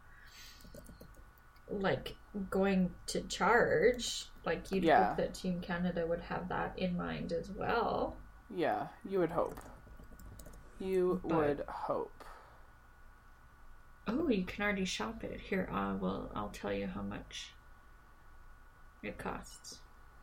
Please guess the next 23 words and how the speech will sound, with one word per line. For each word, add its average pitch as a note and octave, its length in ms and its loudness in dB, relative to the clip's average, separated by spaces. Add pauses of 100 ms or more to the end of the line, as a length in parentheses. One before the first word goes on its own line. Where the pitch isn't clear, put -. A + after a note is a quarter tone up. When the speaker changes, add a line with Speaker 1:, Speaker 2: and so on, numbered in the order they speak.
(1800)
Speaker 1:
Shop A#3 540 -4
the A3 60 -4
collection. C4 640 -6 (1000)
Speaker 2:
Um, E3+ 640 -6 (120)
yeah, A#3+ 380 4
so - 240 0
that's, B3+ 580 2
uh, D3+ 380 4 (2000)
that, A#3+ 180 12
I G#3+ 160 12
did A3 200 4
see - 160 4
that. C3+ 180 10
I D3+ 100 10
thought G#3 200 4
that F#3+ 100 6
was F#3+ 140 2
interesting. D3+ 520 -2
I F3 40 -6
thought F3+ 220 -10
that D#3+ 160 -6
was, F3 200 -8
uh, E3+ 260 -6